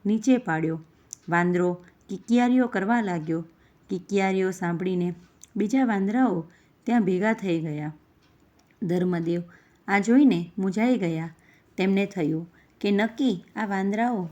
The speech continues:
મારા ઘનશ્યામને ઈજા પમાડશે. તેઓ ઘરમાં લાકડી લેવા ગયા. ત્યાં તો આ બીજું ઘનશ્યામે જેટલા વાંદરા હતા તેટલા રૂપ લીધા અને વાંદરાઓને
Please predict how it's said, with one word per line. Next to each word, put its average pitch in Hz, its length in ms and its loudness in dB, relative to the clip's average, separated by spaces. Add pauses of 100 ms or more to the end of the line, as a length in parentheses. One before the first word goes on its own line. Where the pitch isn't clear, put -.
મારા 202 200 -2
ઘનશ્યામને 185 760 -2 (200)
ઈજા 214 220 0
પમાડશે. 160 720 -4 (440)
તેઓ 190 320 0 (320)
ઘરમાં 220 320 2
લાકડી 180 320 0
લેવા 185 320 2
ગયા. 156 360 -4 (440)
ત્યાં 214 180 2
તો 165 320 -4 (300)
આ 233 120 2
બીજું 233 480 4 (360)
ઘનશ્યામે 196 640 2 (560)
જેટલા 202 400 2
વાંદરા 190 380 2
હતા 214 440 0 (360)
તેટલા 226 340 2
રૂપ 226 260 0
લીધા 165 360 -2 (440)
અને 247 180 6
વાંદરાઓને 180 840 0